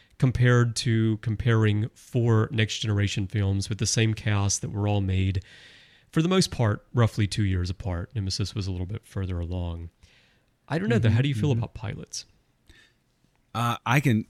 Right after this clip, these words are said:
Speaker 2: I definitely have a feeling about the pilot episodes, because the funniest thing to me about the pilot episodes is that Voyager bucked the trend,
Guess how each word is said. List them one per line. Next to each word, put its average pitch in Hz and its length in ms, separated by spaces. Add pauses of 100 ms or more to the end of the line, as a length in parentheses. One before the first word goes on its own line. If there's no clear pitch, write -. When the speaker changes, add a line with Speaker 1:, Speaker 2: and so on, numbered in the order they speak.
Speaker 2:
I 101 220
definitely 101 500
have 92 460
a 101 140
feeling 101 320
about 87 180
the 80 60
pilot 95 400
episodes, 85 540
because 107 520 (500)
the 113 440
funniest 170 520
thing 135 220
to - 80
me 113 460 (1400)
about 95 200
the 95 60
pilot 117 320
episodes 87 540
is 98 500 (460)
that 95 400 (420)
Voyager 143 640
bucked 110 500
the 92 160
trend, 82 560